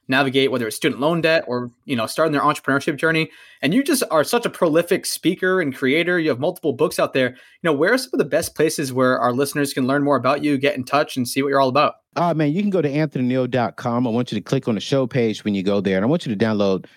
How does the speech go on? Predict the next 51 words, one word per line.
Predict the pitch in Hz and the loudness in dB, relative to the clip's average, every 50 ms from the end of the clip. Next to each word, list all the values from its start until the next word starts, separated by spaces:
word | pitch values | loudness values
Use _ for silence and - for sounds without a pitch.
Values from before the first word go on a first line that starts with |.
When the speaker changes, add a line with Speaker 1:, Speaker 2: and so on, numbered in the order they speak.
| - - _ | -20 -8 _
Speaker 2:
uh, | - 98 95 | 0 2 2
my | 95 92 | 2 2
latest | 95 101 117 117 113 110 - | 2 2 2 2 2 0 -2
and | 98 | -2
greatest | 87 110 107 101 101 - | 0 2 2 0 0 0
podcast. | - 113 107 104 - - 117 107 101 - - | 0 2 2 2 2 2 0 0 0 0 -2
I'm | 95 | -2
trying | - 127 113 107 | -2 0 -2 0
to | 104 | 0
get | 101 117 104 - | -2 -2 -2 -2
like | 104 104 - - | -2 -2 -2 0
y'all | 117 107 107 101 | 0 2 2 2
and | 101 98 | 2 2
y'all's | 101 104 107 104 - | 2 2 0 0 0
level. | 107 104 98 101 101 - - - - - - | -2 0 0 0 -2 -2 -6 -12 -20 -10 -4
Uh, | - 95 | -4 -4
it's | 98 - | -2 -2
called | - 123 117 110 87 | 0 0 0 0 -2
The | 127 | -4
Table | - - 139 123 123 113 120 107 | -2 -2 0 0 0 0 0 0
with | 110 104 - | 0 0 2
Anthony | 110 107 104 - 110 101 98 | 0 0 0 0 0 0 0
O'Neal. | 98 92 92 98 101 101 98 98 98 - _ _ _ _ _ _ - | 2 2 2 2 2 2 0 0 -2 -4 _ _ _ _ _ _ -2
I'm | - 123 | -2 0
having | 117 120 131 123 120 117 110 | 2 2 0 2 0 0 0
a | 104 98 | 0 0
real | 95 110 120 123 120 113 | 0 2 2 2 2 2
relevant | 117 113 113 113 113 107 78 | 2 2 2 2 0 0 0
and | 98 95 | -2 0
relatable | 95 98 113 117 117 98 104 - | 0 2 2 2 0 0 -2 -4
conversation | - 113 104 101 95 - 107 101 104 98 - 107 98 | -4 -2 -2 -2 -2 0 0 0 0 -2 -2 -2 0
around | 95 95 98 92 85 85 | 2 2 2 0 0 0
how | 101 107 | 0 0
to | 107 101 | 0 0
build | 95 110 104 92 | 0 0 0 -2
true | - - 110 107 | -2 -4 -4 -2
wealth, | 98 95 95 92 90 | 0 0 0 0 0
how | - 104 107 | 0 0 0
to | 110 107 | 0 0
pay | - - 113 107 | 0 0 0 2
off | 107 101 101 95 - 85 | 2 2 0 0 -2 -4
debt, | 73 95 92 92 90 - - - - _ | -2 0 0 0 0 -2 -6 -14 -8 _
how | - 123 131 127 | 0 0 0 0
to | - - 131 113 | 0 0 0 2
avoid | 104 95 - 110 107 101 95 82 | 0 0 0 0 0 0 0 0
debt, | - 95 92 - - | -2 -2 -2 -2 -2
specifically | - - 113 - - 180 170 175 170 - 131 117 104 | -4 -4 -4 -2 0 0 0 0 -2 0 -2 -2 -2
to | - - 107 | -2 -2 0
that | 101 98 82 78 | 0 0 0 0
young | 98 104 107 101 | 0 0 0 0
person | - 110 104 101 - - 101 95 | 0 0 0 0 0 0 -2 -2